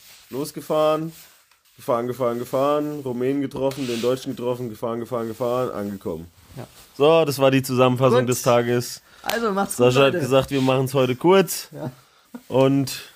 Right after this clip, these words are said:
Speaker 1: damit habt ihr das.
Speaker 2: Ja,
Speaker 1: <laughs>
Speaker 2: bis morgen.
Speaker 1: <laughs> Herzlich willkommen, sonnige Grüße aus Elbasan.
Speaker 2: Hello, hello.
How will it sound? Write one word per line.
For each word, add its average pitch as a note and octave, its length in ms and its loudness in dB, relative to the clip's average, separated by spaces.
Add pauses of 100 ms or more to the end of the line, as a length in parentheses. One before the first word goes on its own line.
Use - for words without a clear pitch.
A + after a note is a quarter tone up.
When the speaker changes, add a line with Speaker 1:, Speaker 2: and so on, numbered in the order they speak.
(240)
Speaker 1:
damit A#2 600 0 (220)
habt G2 200 -8
ihr G2+ 80 -4
das. E2+ 380 -8 (300)
Speaker 2:
Ja, D#3+ 200 0 (280)
Speaker 1:
<laughs> - 240 -20
Speaker 2:
bis F#3 160 -8
morgen. F#3+ 420 -2
Speaker 1:
<laughs> - 40 -10 (3000)
Herzlich E3 680 2
willkommen, D3 560 2
sonnige D3+ 460 4
Grüße D3 440 0
aus C3+ 200 2
Elbasan. B2 1000 2 (220)
Speaker 2:
Hello, E3+ 440 -4
hello. F3 640 -4